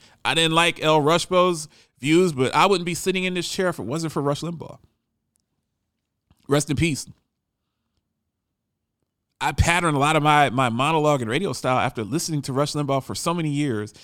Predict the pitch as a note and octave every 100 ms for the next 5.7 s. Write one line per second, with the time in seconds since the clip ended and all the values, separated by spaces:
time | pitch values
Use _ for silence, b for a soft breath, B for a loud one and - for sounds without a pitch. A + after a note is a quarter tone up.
0 | b G2+ B2+ B2+ C3+ D3+ C#3 B2+ C3+ A2+
1 | - G#2 B2 B2+ G#2+ C3+ - A#2 C3 A#2
2 | F2 G#2 E3 E3 C#3+ C#3 C3+ A2 A#2 C3
3 | A#2 C3+ C3 B B G#2 A#2+ E3+ E3 D3+
4 | C3+ C3 A#2 A#2+ - F#3 F3+ E3+ F3+ E3+
5 | D#3 D#3+ D#3+ C#3+ C#3 B2+